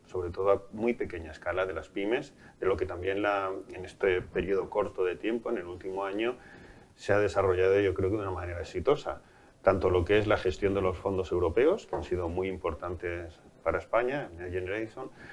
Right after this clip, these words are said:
como, eh, el kit digital. El kit digital yo creo que ha sido una herramienta, eh,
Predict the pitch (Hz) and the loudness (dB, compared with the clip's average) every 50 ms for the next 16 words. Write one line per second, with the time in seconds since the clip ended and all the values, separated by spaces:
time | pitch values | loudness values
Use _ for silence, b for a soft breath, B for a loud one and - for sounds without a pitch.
0 | B B - - 117 117 139 147 - - - - - - - 120 117 113 110 107 | B B 6 6 8 8 8 6 6 4 -6 -16 -16 -6 0 2 4 4 4 2
1 | 104 104 101 98 95 95 95 92 92 95 - - 104 101 98 - 104 87 85 - | 2 0 0 0 0 0 0 0 -2 -4 -4 -4 -4 -4 -2 -2 -2 -2 -4 -6
2 | - 76 - - - - - - _ _ - - 87 85 - - 92 95 90 95 | -8 -10 -8 -8 -10 -10 -12 -20 _ _ -16 -12 -12 -10 -4 -2 -2 -2 -2 -2
3 | 92 87 104 101 104 104 95 98 101 92 104 95 - - 101 101 107 104 92 90 | -2 0 0 2 2 0 0 0 0 0 0 -2 -4 -4 -4 -2 0 -2 -2 -2
4 | 87 90 92 90 92 92 92 92 98 104 98 104 98 92 85 82 - - _ - | -4 -6 -4 -4 -4 -2 -2 -4 -4 -4 0 2 0 0 0 -2 -10 -20 _ -20
5 | - - 92 90 85 82 85 82 80 82 82 82 80 80 78 76 71 71 73 | -20 -18 -14 -12 -10 -10 -10 -10 -10 -12 -12 -12 -12 -14 -14 -16 -16 -18 -20